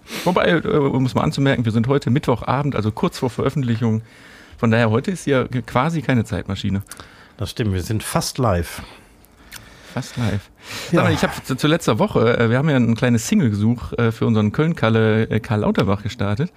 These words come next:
Speaker 2: Ja.
Speaker 1: Ich fi-,
Speaker 2: Hat
Speaker 1: ich
Speaker 2: sich
Speaker 1: find's
Speaker 2: da
Speaker 1: nicht
Speaker 2: jemand
Speaker 1: in Ordnung.
Speaker 2: gemeldet?
Speaker 1: Ich find's nicht in Ordnung, dass da, äh, keiner, äh, das Erbarmen hat,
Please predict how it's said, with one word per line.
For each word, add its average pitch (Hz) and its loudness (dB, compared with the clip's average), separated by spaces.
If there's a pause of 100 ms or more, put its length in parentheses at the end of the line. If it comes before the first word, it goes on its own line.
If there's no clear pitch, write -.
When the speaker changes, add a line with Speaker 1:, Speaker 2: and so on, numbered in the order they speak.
(160)
Speaker 2:
Ja. 135 2 (120)
Speaker 1:
Ich - -2
fi-, - -6
Speaker 2:
Hat 170 2
Speaker 1:
ich - -4
Speaker 2:
sich 202 2
Speaker 1:
find's 185 2
Speaker 2:
da 185 4
Speaker 1:
nicht 208 4
Speaker 2:
jemand 196 2
Speaker 1:
in 180 2
Ordnung. 117 4
Speaker 2:
gemeldet? - -2
Speaker 1:
Ich 151 0
find's 190 -2
nicht 190 2
in 156 2
Ordnung, 131 2
dass 131 -2
da, 135 2
äh, 120 0
keiner, 170 0 (240)
äh, - -8
das 120 0
Erbarmen 123 2
hat, - -4